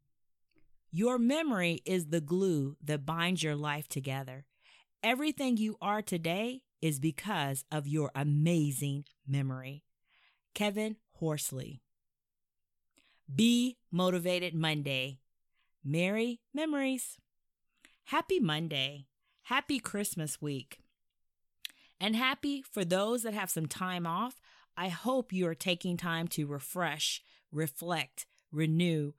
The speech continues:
relax, and reset your who and your what. And spend time with family, friends, and loved ones. And have a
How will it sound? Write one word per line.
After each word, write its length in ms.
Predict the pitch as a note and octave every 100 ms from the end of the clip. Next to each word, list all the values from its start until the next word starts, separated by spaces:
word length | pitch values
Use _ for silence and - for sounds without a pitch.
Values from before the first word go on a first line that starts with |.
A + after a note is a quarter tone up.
| _ _
relax, 720 | C#3+ D3 D#3+ D#3+ D#3+ - - _ _
and 200 | D#3 D#3
reset 640 | E3 E3+ - F#3 E3 - - -
your 220 | C#3+ D3+
who 440 | D3+ G3+ G#3+ G#3+ -
and 180 | E3+ D#3+
your 160 | D#3 D3+
what. 440 | C#3 C#3 - - _ - _ _ _ _ _ _ _ _ _ -
And 160 | B3
spend 320 | - E4+ G4+
time 380 | - B3+ A#3+ E3+
with 240 | D3+ C#3+ -
family, 440 | G#3+ G#3+ E3 D3
friends, 520 | - G3+ F#3 D3+ C#3
and 200 | D3 D3
loved 240 | D3+ D#3+ D#3+
ones. 440 | C#3 C#3+ D3 - - _ _ _ _
And 160 | D#3 E3+
have 260 | F#3 F#3 D#3+
a 220 | D3